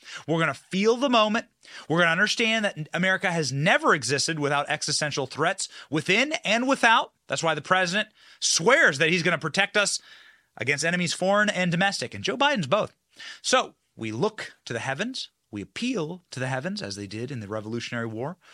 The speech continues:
and we say, with one voice, "No, no, you didn't build this country,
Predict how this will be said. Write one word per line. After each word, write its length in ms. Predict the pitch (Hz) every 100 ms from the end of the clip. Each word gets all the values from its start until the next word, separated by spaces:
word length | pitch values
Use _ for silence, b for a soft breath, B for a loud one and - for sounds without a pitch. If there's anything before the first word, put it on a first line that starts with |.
| B B
and 160 | - 180
we 80 | 220
say, 540 | - - 143 143 185 _ _ _ _ -
with 180 | 120
one 240 | 101 135 247
voice, 440 | 208 165 202 - - _ _ _
"No, 260 | - 277 185 _ _ _ _ _
no, 260 | 233 - - _ _ _
you 100 | -
didn't 200 | 175 285
build 200 | 247 233
this 120 | 190
country, 420 | - 202 202 226